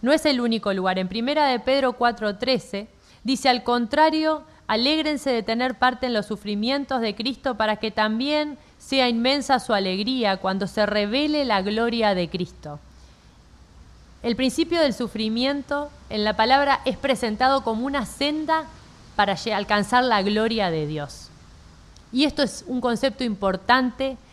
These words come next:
en el medio de una sociedad que predica todo el tiempo el bienestar del creyente, el, el optar por caminos que puedan eludir el sufrimiento.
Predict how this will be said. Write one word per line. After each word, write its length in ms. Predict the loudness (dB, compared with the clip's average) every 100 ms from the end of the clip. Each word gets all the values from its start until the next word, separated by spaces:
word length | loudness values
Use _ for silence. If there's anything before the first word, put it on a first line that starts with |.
| -10
en 160 | -4 0
el 160 | 0
medio 300 | 2 2 2
de 60 | 2
una 160 | 0 0
sociedad 600 | -2 -2 0 2 2 2
que 140 | -2
predica 760 | -2 -2 -2 -2 -2 0 0 0 -10 -20 -6
todo 260 | 0 2 2
el 140 | 2
tiempo 680 | 0 0 0 0 -2 -6 -6 -4
el 160 | -2
bienestar 880 | 0 0 -2 -6 -6 0 4 4 0 -8 -20 -20 _ -4
del 180 | -2 -2
creyente, 640 | -4 -4 -2 -2 -4 -8 -16 -20 -20 -20 -2
el, 320 | 0 0 0
el 180 | -2 0
optar 400 | 0 2 2 4
por 180 | 2 2
caminos 640 | 2 0 0 0 -2 -4 -6
que 180 | -6
puedan 600 | -4 0 2 2 0 -2 -8 -16 -8
eludir 720 | -2 2 2 2 4 4 2 0
el 160 | -2
sufrimiento. 880 | -2 -4 -4 -2 -2 -2 -4 -8